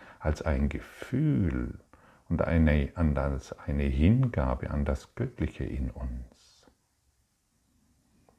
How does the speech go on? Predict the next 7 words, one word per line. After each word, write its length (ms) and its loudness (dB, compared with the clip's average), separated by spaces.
Und 600 2
über 180 6
die 420 2
Jahrhunderte, 840 2
Jahr-, 400 0
und 220 2
Jahrtausende, 960 2